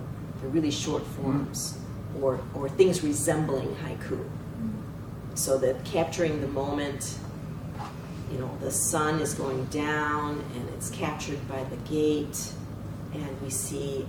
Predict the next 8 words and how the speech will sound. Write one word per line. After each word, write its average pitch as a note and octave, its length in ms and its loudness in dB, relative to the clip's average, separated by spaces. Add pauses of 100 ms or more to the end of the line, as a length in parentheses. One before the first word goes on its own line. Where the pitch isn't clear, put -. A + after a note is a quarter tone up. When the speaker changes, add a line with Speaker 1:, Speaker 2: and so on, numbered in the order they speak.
Speaker 1:
oh, E3 360 -2
for - 180 -6
just D#3+ 260 0
a D#3 40 0
moment, D3 680 -2 (540)
the, C#3 260 2 (920)
the, B2 320 -2 (240)
the C3+ 300 2